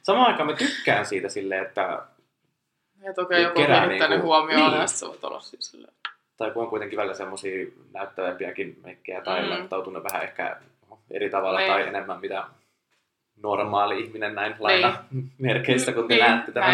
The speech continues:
Speaker 2: näette.
Speaker 1: Niin monet ihmiset taas kattoo silleen tosi pitkään ja silleen, että mikä vittu toi <laughs> on
Speaker 2: Tai
Speaker 1: silleen
Speaker 2: sit ne
Speaker 1: tyyli.
Speaker 2: kattoo silleen, että wow.
Speaker 1: Niin.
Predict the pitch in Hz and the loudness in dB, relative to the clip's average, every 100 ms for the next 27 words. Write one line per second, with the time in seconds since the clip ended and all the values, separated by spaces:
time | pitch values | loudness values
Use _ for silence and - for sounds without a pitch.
0 | 185 - 247 - 294 - - - - - | 4 2 0 0 -6 -6 -12 -12 -14 -10
1 | - 104 98 98 101 - _ _ _ _ | -4 -2 0 -2 -6 -8 _ _ _ _
2 | _ _ _ _ - 117 117 104 - 101 | _ _ _ _ -12 -2 0 0 -4 -8
3 | 101 - 98 98 - 117 120 92 85 87 | -8 -6 -6 -6 -2 -4 -2 -6 -8 -10
4 | 85 82 92 - - 90 - - - - | -16 -14 -12 -14 -10 -10 -10 -10 -12 -12
5 | - - - - - - - _ _ - | -14 -16 -16 -20 -20 -20 -20 _ _ -10
6 | - _ - - - 202 156 135 131 - | -10 _ -10 -4 4 6 6 6 2 2
7 | 196 214 233 269 254 240 233 233 220 214 | 6 10 10 10 6 8 10 8 8 6
8 | 233 196 180 180 175 170 143 - - - | 6 4 6 4 4 4 4 2 -4 -4
9 | 95 90 | -4 -4